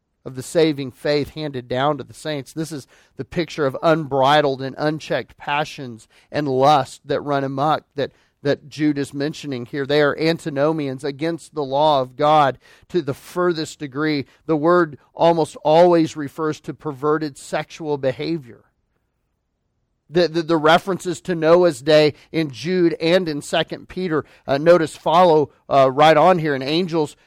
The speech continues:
who do not keep their own domain, but ab-, abandon their proper abode, he is kept in eternal bonds under darkness for the day of judgment of the great, uh, of the great day,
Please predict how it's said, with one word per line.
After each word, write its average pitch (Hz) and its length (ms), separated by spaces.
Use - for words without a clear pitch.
who 190 120
do 156 140
not 165 320
keep 190 200
their 160 160
own 160 140
domain, 156 400
but 143 160
ab-, 135 120
abandon 156 560
their 143 120
proper 170 420
abode, 156 320
he 156 80
is 151 140
kept 170 260
in 156 120
eternal 165 340
bonds 147 400
under 139 160
darkness 151 400
for 151 160
the 139 80
day 143 160
of 131 100
judgment 147 460
of 131 40
the 131 60
great, 151 320
uh, 95 240
of 139 160
the 147 80
great 165 340
day, 131 300